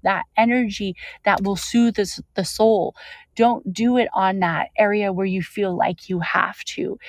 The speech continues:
even if it means canceling some travel plans. Know that you don't want your expansion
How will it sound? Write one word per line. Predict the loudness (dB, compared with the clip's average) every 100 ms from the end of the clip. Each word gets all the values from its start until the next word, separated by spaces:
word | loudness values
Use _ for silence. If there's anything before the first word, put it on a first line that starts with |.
| -18 -20 _
even | 4 4 6 2 2 0
if | 2 2 -2 -20 0
it | 0 2
means | 0 0 -4 -10
canceling | -8 0 0 0 0 2 2 0
some | -2 -4
travel | 0 2 2 0 -6
plans. | -2 0 2 0 -4 -14 -16 -14 -16 -18 _ -2
Know | 4 6 6 4
that | 4 2 2 0
you | -2 -2 -2
don't | 0 0 0 -2
want | -2 -2 0
your | -2 0 -2
expansion | -8 -14 -18 -6 -2 -2 -2 -4 -4 -4